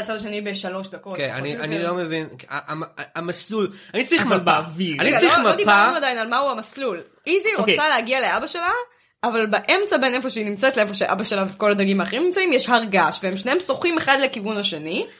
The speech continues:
Speaker 3: אבל יש, כאילו,
Speaker 2: אבל
Speaker 3: הר געש
Speaker 2: גם,
Speaker 3: באמצע.
Speaker 2: אבל גם יש ריף, שלהם
Speaker 1: ולא ברור איפה הוא
Speaker 2: שא-,
Speaker 1: נמצא.
Speaker 2: ששניהם לא נמצאים
Speaker 3: חוץ מ-,
Speaker 2: בריף בתחילת הסרט, ואז שניהם
Speaker 3: חוץ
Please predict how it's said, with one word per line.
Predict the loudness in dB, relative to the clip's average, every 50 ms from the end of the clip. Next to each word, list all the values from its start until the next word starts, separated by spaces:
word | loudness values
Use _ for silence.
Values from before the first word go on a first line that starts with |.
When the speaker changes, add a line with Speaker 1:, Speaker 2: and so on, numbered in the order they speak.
| -20 _ _ _ _ _ _ _ _ _ _ -6
Speaker 3:
אבל | -4 -2 0 2
יש, | 2 2 0 -2 0
כאילו, | 2 2 4
Speaker 2:
אבל | 4 4 6 6
Speaker 3:
הר | 6
געש | 6 6 6
Speaker 2:
גם, | 4 4 2
Speaker 3:
באמצע. | 0 0 0
Speaker 2:
אבל | 0 2 0 0 0 2
גם | 4 4 4 4 4 2
יש | 2 2 2 0 -4 -6 -6 -4
ריף, | -2 -2 -2 -2 -4 -8 -16 -18 -20 -20 _ _
שלהם | -14 -8 -8 -6 -4 -4 -4 -2 0 -2 -2 -2 -6 -10 -14 _ _ _ _ _ _ _ _ _ _
Speaker 1:
ולא | -8 -2 0 0 2 2 0
ברור | 0 -2 -2 -4
איפה | -4 -6 -6
הוא | -4
Speaker 2:
שא-, | -4 0
Speaker 1:
נמצא. | 2 2 0 0 0 -2 -2 0 2 0 0 -2 -4 -12 _ _ _ -12
Speaker 2:
ששניהם | -12 -10 -10 -10 -6 -4 -4 -2 0 2 2 2 2 4
לא | 4 2 2
נמצאים | 2 0 -2 -2 0 2 2
Speaker 3:
חוץ | 2 2
מ-, | 2
Speaker 2:
בריף | 0 0 -2 -2 -4
בתחילת | -4 -4 -2 0 2 2 2 2
הסרט, | 0 -4 -2 -2 -2 -2 -2
ואז | -2 -4 -2
שניהם | -2 -2 0 0
Speaker 3:
חוץ | 0